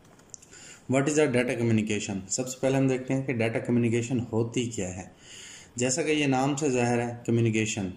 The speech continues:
Data, communication के data की communicate करना, data को transfer या exchange करना,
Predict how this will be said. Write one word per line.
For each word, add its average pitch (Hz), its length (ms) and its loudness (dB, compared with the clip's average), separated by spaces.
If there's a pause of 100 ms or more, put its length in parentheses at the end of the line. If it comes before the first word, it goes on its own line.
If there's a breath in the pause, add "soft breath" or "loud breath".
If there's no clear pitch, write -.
(140)
Data, 113 580 0
communication 113 500 2
के 113 100 0
data 107 480 0
की 107 380 -2
communicate 107 580 0
करना, 104 440 -4 (500 loud breath)
data 113 240 2
को 117 140 0
transfer 110 600 0
या 104 140 2
exchange 113 480 -2
करना, 104 640 -6